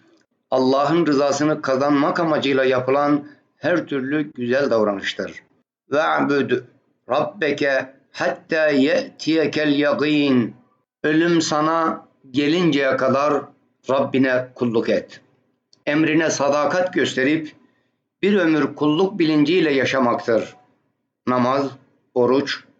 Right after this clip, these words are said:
zekat ve hac gibi İslam'ın temeli olan ibadetleri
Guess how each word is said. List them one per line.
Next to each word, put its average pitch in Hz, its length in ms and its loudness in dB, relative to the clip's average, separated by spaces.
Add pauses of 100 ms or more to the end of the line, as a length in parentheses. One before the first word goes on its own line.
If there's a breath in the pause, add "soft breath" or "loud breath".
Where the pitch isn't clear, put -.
(120)
zekat 127 460 -2
ve 165 60 2
hac 156 320 0
gibi 170 220 2
İslam'ın 160 640 0
temeli 147 340 2
olan 160 320 2
ibadetleri 139 880 0